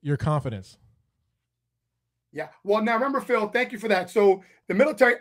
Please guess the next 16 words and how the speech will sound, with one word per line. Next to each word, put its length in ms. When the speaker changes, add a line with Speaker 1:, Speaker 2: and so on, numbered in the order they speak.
Speaker 2:
I, 340
I 80
went 240
in 200
at 180
a 260
late 400
age, 240
right? 220
So 100
I 40
went 180
in 80
in 80
my 140
twenties, 520